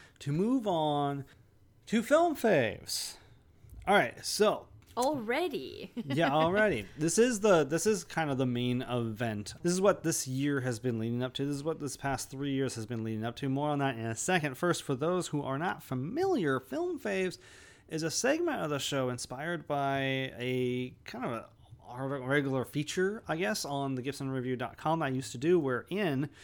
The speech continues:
Speaker 1: back when I started the blog, I would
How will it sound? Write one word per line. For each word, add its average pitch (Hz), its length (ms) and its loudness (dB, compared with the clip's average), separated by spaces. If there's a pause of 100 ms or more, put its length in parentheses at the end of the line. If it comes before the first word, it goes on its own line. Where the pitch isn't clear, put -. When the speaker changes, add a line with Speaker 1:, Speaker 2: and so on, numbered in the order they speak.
(420)
Speaker 1:
back 113 200 -6
when 101 100 -10
I 90 40 -12
started 190 440 2
the 139 80 -4
blog, 117 400 -4 (100)
I 127 180 0
would 120 480 -4